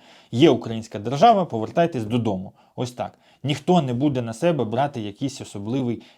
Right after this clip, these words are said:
тягар. Щоб на що? Якщо, і це ж, звісно, якщо війна там закінчиться чи заморозиться,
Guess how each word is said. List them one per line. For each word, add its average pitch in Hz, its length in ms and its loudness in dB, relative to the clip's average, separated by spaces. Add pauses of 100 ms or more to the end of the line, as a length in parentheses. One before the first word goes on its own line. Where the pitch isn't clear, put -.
тягар. 104 520 -2 (280)
Щоб 127 340 -2
на 135 120 -4
що? 104 340 -8 (300)
Якщо, 110 360 -6
і 101 120 -10
це 107 160 -12
ж, 101 80 -10
звісно, 104 300 -12
якщо 95 380 -12 (340)
війна 104 260 -8
там 95 200 -18
закінчиться 110 580 -12
чи 110 160 -14
заморозиться, 107 680 -8